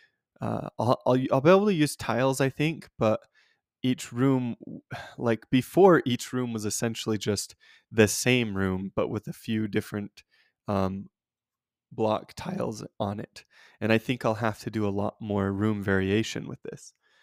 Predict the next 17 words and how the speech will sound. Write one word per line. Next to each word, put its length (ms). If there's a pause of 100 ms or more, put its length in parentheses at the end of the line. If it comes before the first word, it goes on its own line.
(200)
So 440 (200)
in 140
that 280
sense, 320
it's 160
gonna 200
be 320
more 260
work. 400 (320)
However, 340
when 120
it 100
comes 300
to 180
enemies 680 (560)
and, 680 (1200)
uh, 580